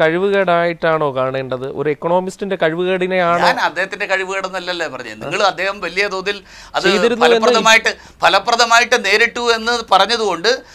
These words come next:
Speaker 2: അത് നേരിട്ടതായിട്ട് ജനങ്ങൾക്ക് ബോധ്യപ്പെട്ടില്ല എന്നാണ് ഞാൻ പറഞ്ഞത്. അദ്ദേഹം പരിശ്രമിച്ചു എന്ന് ഞാൻ അംഗീകരിക്കുന്നു, പക്ഷെ അത് നടന്നില്ല, ജനങ്ങൾക്ക് ബോധ്യമില്ല. ഇത്തവണ നരേന്ദ്രമോദിജി ജനങ്ങൾക്ക് ബോധ്യമാകുന്ന തരത്തിൽ ഭരണം നടത്തിയതുകൊണ്ടാണല്ലോ ഇരുന്നൂറ്റി എൺപത്തിരണ്ടിൽ നിന്ന് മുന്നൂറ്റി മൂന്നിലെത്തിയത്.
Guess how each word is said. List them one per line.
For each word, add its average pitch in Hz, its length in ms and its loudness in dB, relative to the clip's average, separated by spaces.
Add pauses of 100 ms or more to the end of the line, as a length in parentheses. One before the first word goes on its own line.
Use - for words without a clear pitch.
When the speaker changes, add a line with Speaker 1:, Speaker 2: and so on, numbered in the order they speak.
(180)
Speaker 2:
അത് 185 280 -2
നേരിട്ടതായിട്ട് 233 760 2
ജനങ്ങൾക്ക് 226 460 -2
ബോധ്യപ്പെട്ടില്ല 240 480 0
എന്നാണ് 233 180 4
ഞാൻ 220 120 2
പറഞ്ഞത്. 175 280 -2
അദ്ദേഹം 208 300 0
പരിശ്രമിച്ചു 262 480 -4
എന്ന് 285 120 -6
ഞാൻ 285 100 -2
അംഗീകരിക്കുന്നു, 254 560 -10 (240)
പക്ഷെ 147 160 -6
അത് 156 160 -6
നടന്നില്ല, 208 440 -8 (160)
ജനങ്ങൾക്ക് 170 340 -8
ബോധ്യമില്ല. 147 560 -14 (120)
ഇത്തവണ 247 340 0
നരേന്ദ്രമോദിജി 247 920 0 (300)
ജനങ്ങൾക്ക് 254 520 -2
ബോധ്യമാകുന്ന 233 800 0
തരത്തിൽ 220 280 -4
ഭരണം 208 300 -2
നടത്തിയതുകൊണ്ടാണല്ലോ 220 840 0
ഇരുന്നൂറ്റി 190 380 -6
എൺപത്തിരണ്ടിൽ 196 760 -4
നിന്ന് 214 160 -6
മുന്നൂറ്റി 233 340 -6
മൂന്നിലെത്തിയത്. 175 680 -6